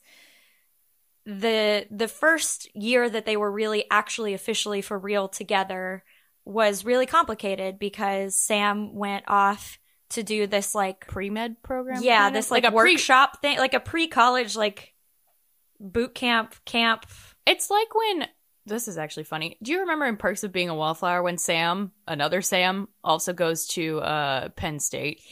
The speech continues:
Speaker 1: Yeah, yeah, yeah, yeah. It's like, it's some, like, pre-college program
Speaker 2: Yeah, which I'm like,
Speaker 1: thing.
Speaker 2: did those exi-, that didn't exist for U T, did it?
Speaker 1: Mm-hmm.
Speaker 2: I didn't hear about that. But it was like,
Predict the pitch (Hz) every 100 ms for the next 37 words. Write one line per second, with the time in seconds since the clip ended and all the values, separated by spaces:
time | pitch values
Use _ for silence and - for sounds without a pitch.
0 | 247 269 262 208 240 247 247 240 208 247
1 | 330 339 - 320 - 339 349 320 - 311
2 | 294 302 277 254 240 233 - - 254 226
3 | 214 208 196 190 196 196 190 165 127 190
4 | - 208 214 226 220 196 208 190 190 208
5 | 208 160 - 170 240 240 175 175 170 -
6 | 202 185 285 240 170 175 190 - - _
7 | _ _ 175 165 190 - 226 202 - -
8 | - _ _ _ - 208 359 392 214 214
9 | 302 _ 156 147 254 143 151 151 160 165
10 | 175 220 233 247 240 208 -